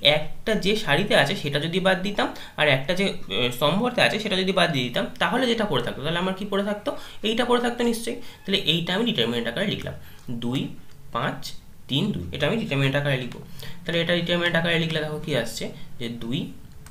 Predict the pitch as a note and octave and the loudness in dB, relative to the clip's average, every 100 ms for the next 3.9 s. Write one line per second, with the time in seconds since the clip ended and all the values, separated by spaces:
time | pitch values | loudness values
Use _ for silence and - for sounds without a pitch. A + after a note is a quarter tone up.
0 | - - - - - - - - - - | -14 -12 -10 -10 -10 -10 -12 -12 -12 -12
1 | - - A#2 C#3 - - - - - - | -12 -6 -4 -4 -8 -12 -12 -14 -14 -12
2 | - A2+ - - - - - - - G3 | -8 -6 -6 -8 -12 -12 -14 -14 -8 -2
3 | G3+ F#3+ F#3 F#3 F3+ F3+ F3 E3 | -2 0 0 0 0 0 0 -2